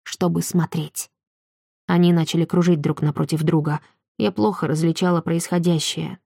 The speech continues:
но общая картина была понятна даже человеку на грани сознания. Могу сказать одно: они куда лучшие бойцы, чем я. Они словно танцевали, но тем не менее наносили друг другу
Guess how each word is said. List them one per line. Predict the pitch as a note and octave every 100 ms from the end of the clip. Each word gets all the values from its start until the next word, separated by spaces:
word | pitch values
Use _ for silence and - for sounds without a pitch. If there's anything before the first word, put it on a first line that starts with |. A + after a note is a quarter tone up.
| -
но | F3
общая | - F3+ - E3 D3+
картина | F3 E3 - G#3 F#3 D#3+ _ _ _ -
была | G#3 A3+
понятна | A3 F#3 G3 G#3 F3+ E3+
даже | E3+ F3+ F3
человеку | - E3 D#3 F#3 F#3
на | E3+ D#3
грани | D#3+ D#3+ D#3+
сознания. | - D#3+ E3+ D3+ C#3+ C#3+ D3 - _ _ _ _ _ -
Могу | F#3 F#3
сказать | - F3 F3 F3+
одно: | F3+ D#3+ D3 - _ _ _
они | A3+ A3
куда | F#3 F#3+ F#3
лучшие | F#3+ F#3 - G3
бойцы, | E3+ D#3 - D#3
чем | - E3+
я. | D#3+ D#3 D3+ _ _ _ _ _ -
Они | F#3 F3
словно | F3 - D#3+ D#3
танцевали, | D#3 D#3 - D#3 D3+ C#3 C3 _ _ _ -
но | F3
тем | F3+ F3
не | E3+
менее | F3 G3 F#3
наносили | E3+ E3 E3+ G3 F#3
друг | E3 D#3
другу | F3 F#3+ A3